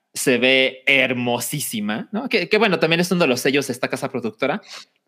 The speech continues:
Por lo general, sus películas se ven muy hermosas. Y cuando lo comparas con, con las cosas que se ven tan,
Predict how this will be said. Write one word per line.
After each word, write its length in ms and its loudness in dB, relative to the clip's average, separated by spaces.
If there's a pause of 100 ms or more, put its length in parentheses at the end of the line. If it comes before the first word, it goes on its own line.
Por 100 0
lo 100 4
general, 360 2
sus 140 -6
películas 440 0
se 100 -4
ven 320 -2 (400)
muy 380 4
hermosas. 680 -2 (420)
Y 120 -2
cuando 320 0
lo 180 0
comparas 720 0
con, 640 0 (320)
con 260 2
las 200 0
cosas 480 0
que 140 0
se 180 2
ven 500 2 (680)
tan, 440 0